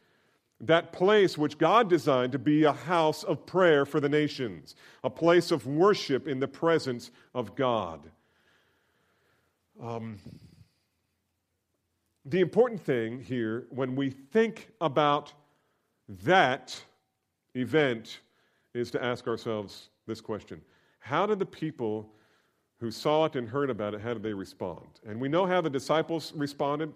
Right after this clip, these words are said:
group number one. The disciples responded by concluding, "Wow, remember Psalm sixty-nine? This has got to be a fulfillment of that." Because the Messiah would say, "Zeal for your house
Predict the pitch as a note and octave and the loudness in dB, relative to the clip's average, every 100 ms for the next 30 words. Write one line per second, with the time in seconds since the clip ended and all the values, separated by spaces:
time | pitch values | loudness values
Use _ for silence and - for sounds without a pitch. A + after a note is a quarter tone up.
0 | - C#3 C#3 B2 A#2+ B2 C#3+ C#3 _ _ | -10 -8 -6 -6 -4 -4 -6 -12 _ _
1 | _ _ A2 A#2 D3+ D#3 F3 E3 E3+ - | _ _ -8 -4 0 0 0 0 0 2
2 | C#3+ B2+ B2 A#2 A#2+ A#2 B2+ B2 D3 D#3 | 2 2 0 0 -2 -2 -6 -8 -4 -2
3 | B2 G#2 E2+ _ _ _ _ _ _ _ | -4 -6 -14 _ _ _ _ _ _ _
4 | _ G2 G2+ G2+ D#2 _ _ _ _ _ | _ -10 -8 -8 -12 _ _ _ _ _
5 | F#2 G#2 A#2+ B2 - C#3 C3 - C3+ C3+ | -12 -10 -8 -8 -8 -6 -6 -8 -12 -10
6 | A2+ G2+ G#2 A#2 B2+ B2 _ _ _ _ | -10 -8 -8 -8 -10 -14 _ _ _ _
7 | _ _ _ G2+ B2+ C3+ C3+ A2 B2 A#2 | _ _ _ -6 -4 -4 -8 -6 -4 -4
8 | A#2+ A2+ A2+ A2 A2+ - G#2+ G#2 G2+ A2 | -4 -6 -4 -4 -8 -6 -6 -6 -10 -12
9 | F2 G2+ F#2+ F2 - - _ _ _ _ | -10 -10 -10 -12 -18 -20 _ _ _ _
10 | _ _ _ _ - A#2+ B2+ - A#2+ A#2+ | _ _ _ _ -12 -8 -6 -6 -6 -6
11 | - D3 D3 C#3+ C3 B2 - B2 A#2+ A2+ | -2 0 0 0 -2 -4 -2 0 0 -2
12 | - _ G#2+ G2+ D#3+ A3 A3 G#3+ G#3 - | -10 _ -14 -4 0 4 8 6 6 4
13 | F#3+ F#3+ F#3+ F3 F3+ F3+ F3 E3 D#3+ D#3+ | 6 6 4 6 6 4 2 4 6 8
14 | E3 - - - | 4 0 -10 -12